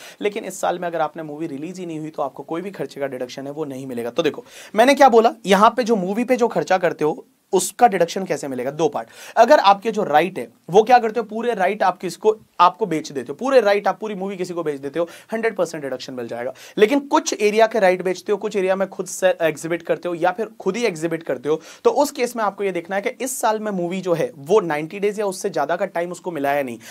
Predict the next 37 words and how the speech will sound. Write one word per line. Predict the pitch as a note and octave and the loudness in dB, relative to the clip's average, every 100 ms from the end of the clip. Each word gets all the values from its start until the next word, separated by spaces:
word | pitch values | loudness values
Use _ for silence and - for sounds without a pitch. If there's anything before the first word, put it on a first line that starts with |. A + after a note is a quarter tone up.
| - | -2
नाइंटी | F3+ G3 A3 | 2 4 4
डेज | B3+ C4 | 2 4
या | C4+ | 4
उससे | B3 A3+ | 2 0
ज्यादा | F#3 E3 | 0 0
का | F#3 G#3 | -2 -2
टाइम | F#3+ F#3 D#3 | -4 -4 -6
मिला | C#3 E3 | 0 0
है | F#3 G#3+ | 0 -4
तो | G#3 | -4
हंड्रेड | D#3 D3 E3+ | -6 -6 -4
परसेंट | F3 E3+ F3+ | -4 -4 -6
खर्चा | E3 - | -8 -8
इसी | D#3 C3+ | -8 -10
साल | E3+ F3 | -8 -6
अलाउ | E3+ E3+ | -2 -2
हो | E3+ | 0
जाएगा। | E3+ E3+ E3+ - - | -2 -2 -6 -12 0
नाइंटी | G3+ A3+ B3 | 4 4 2
डेज | A#3+ A#3 | -2 -2
से | A3 | -2
कम | G3+ G3 | -2 -4
मिला, | G3 G3 | -2 -2
जैसे | F3 E3+ | -2 -6
फ़ोर्टीन | E3 D#3+ F#3+ F#3 | -4 -6 -6 -6
फेब | E3 E3 | -6 -6
को | F3 | -8
रिलीज | D#3+ E3+ | -8 -8
हुई | D#3+ E3 | -10 -8
है | |
मूवी, | E3 D#3 E3+ | -8 -8 -10
तो | - | -8
उस | F#3 | -10
केस | - G3 F#3+ | -10 -12 -10
में | F#3 | -4
क्या | F3+ | 0
होगा | D#3 C#3 D#3+ | 0 2 2